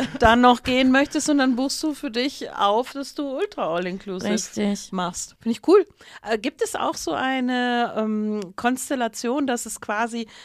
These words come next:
Speaker 1: ich glaub, das ist Peloponnes oder so, was ich im Kopf hab, dass mehrere nebeneinander liegen und verschiedene Konzepte in einer großen, großen Anlage, großes Areal direkt am Strand, wunderschön, so sich befinden?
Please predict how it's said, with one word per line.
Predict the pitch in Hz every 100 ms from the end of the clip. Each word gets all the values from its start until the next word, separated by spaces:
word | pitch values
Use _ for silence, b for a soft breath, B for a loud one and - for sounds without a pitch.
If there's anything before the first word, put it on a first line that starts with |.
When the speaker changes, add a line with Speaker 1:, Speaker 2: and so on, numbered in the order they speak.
| b
Speaker 1:
ich | -
glaub, | - 180
das | 180 190
ist | -
Peloponnes | 202 196 202 190 208 339 320
oder | 269
so, | 254
was | 254 240
ich | 226
im | 240
Kopf | 226 226
hab, | 226 208
dass | 208 214
mehrere | 233 302 262 240
nebeneinander | 233 269 262 220 277 330
liegen | 294 285 285
und | 247 233 233
verschiedene | 247 294 311
Konzepte | 285 247 247 269 - 285 b b b
in | 254 269 269
einer | - 247 254
großen, | 233 285 349 330 - 285
großen | 254 277 269 262
Anlage, | 240 247 254 233 220 220 220 214 b b
großes | - 240 247 247
Areal | - 220 214 226 226
direkt | 214 208 277 -
am | 220
Strand, | 208 220 220 202
wunderschön, | 233 233 220 233 247 302 b b -
so | - 285 285
sich | 311 294
befinden? | - - 320 330